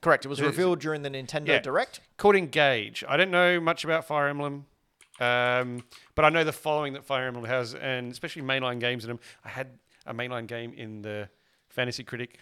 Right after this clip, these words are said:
Speaker 2: for twenty twenty-two,
Speaker 1: Mm-hmm.
Speaker 2: unfortunately.
Speaker 1: Mm-hmm.
Speaker 2: Whoops.
Speaker 1: Fuel was my counter pick, so I've saved myself some points there. Uh, yeah, so this was revealed in the Nintendo,
Speaker 2: They
Speaker 1: latest
Speaker 2: always,
Speaker 1: Nintendo Direct that came
Speaker 2: they,
Speaker 1: out in September.
Speaker 2: they always look so pretty.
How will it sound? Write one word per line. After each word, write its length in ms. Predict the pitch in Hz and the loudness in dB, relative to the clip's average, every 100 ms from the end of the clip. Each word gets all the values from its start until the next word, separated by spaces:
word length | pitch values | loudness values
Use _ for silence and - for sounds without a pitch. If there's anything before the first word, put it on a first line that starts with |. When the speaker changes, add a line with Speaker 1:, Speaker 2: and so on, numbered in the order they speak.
| _ | _
Speaker 2:
for 140 | 113 | -14
twenty 280 | 104 - 104 | -14 -16 -14
twenty-two, 340 | 104 101 107 | -12 -12 -10
Speaker 1:
Mm-hmm. 100 | 113 - | -12 -14
Speaker 2:
unfortunately. 440 | 120 123 120 127 117 - | -10 -8 -8 -10 -12 -14
Speaker 1:
Mm-hmm. 240 | 135 147 160 - - - | -12 -12 -12 -18 -16 -8
Speaker 2:
Whoops. 300 | - - - _ _ _ - - | -8 -8 -14 _ _ _ -20 -4
Speaker 1:
Fuel 220 | 180 135 | -2 -2
was 140 | 120 | -4
my 140 | 135 127 | -6 -6
counter 280 | 135 127 | -6 -10
pick, 180 | - 117 _ _ | -10 -14 _ _
so 200 | - 117 | -12 -8
I've 80 | 117 | -6
saved 240 | 120 120 | -6 -6
myself 240 | 117 - 113 | -8 -16 -16
some 140 | 117 | -18
points 260 | - 117 - | -16 -16 -14
there. 140 | 120 - _ _ _ - - - - | -16 -18 _ _ _ -20 -20 -8 6
Uh, 480 | 165 170 175 170 165 185 | 8 10 8 6 2 6
yeah, 180 | 226 | 6
so 160 | 208 220 | 8 4
this 160 | 247 269 | 0 -2
was 120 | 202 | 2
revealed 360 | 196 202 202 | 6 8 6
in 260 | 208 185 170 | 4 -4 -2
the 260 | 165 160 156 | -2 -2 -4
Nintendo, 400 | 151 139 160 156 147 147 | -6 -6 -4 0 0 -2
Speaker 2:
They 60 | 151 | 0
Speaker 1:
latest 320 | 151 156 - | 0 0 -6
Speaker 2:
always, 120 | 143 | -6
Speaker 1:
Nintendo 240 | 156 143 | -4 -4
Direct 280 | 135 151 196 | 0 0 0
that 60 | 131 | -4
came 180 | 139 139 | -4 -2
Speaker 2:
they, 60 | |
Speaker 1:
out 100 | 135 | -4
in 60 | 127 | -6
September. 420 | - 151 180 339 _ | -8 -8 -8 -10 _
Speaker 2:
they 80 | - | 0
always 200 | 175 131 | 0 0
look 280 | 117 143 - | 0 -2 -2
so 360 | - 131 113 | -8 -4 -4
pretty. 420 | 104 117 98 101 | -4 -10 -10 -12